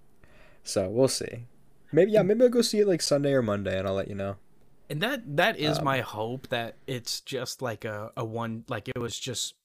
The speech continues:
Speaker 2: like I said, maybe he was a dead cop, and he's like, "How could I have saved this guy?"
Speaker 1: Yeah.
Speaker 2: Or he was deep in thought about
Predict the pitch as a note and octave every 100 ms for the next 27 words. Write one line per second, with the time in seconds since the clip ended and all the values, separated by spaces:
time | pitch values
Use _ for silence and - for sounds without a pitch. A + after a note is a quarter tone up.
0 | _ B2 A#2+ A2+ A2+ C#3+ B2 G#2 - -
1 | A#2+ A2+ B2 B2 B2 B2 G#2+ - - A#2+
2 | B2 B2 - C3 C3+ B2+ A#2 A2+ A2+ A2
3 | A#2 B2 B2 B2 - C#3 C#3+ G2+ - G#2
4 | G2 G#2 - - - - - _ _ _
5 | _ - B2+ A2 G2 G2 E3 D3+ D3 D#3
6 | C#3+ A#2 C#3 C#3 B2+ - C3+ C3 C3 A#2+
7 | A#2+ A2+ A2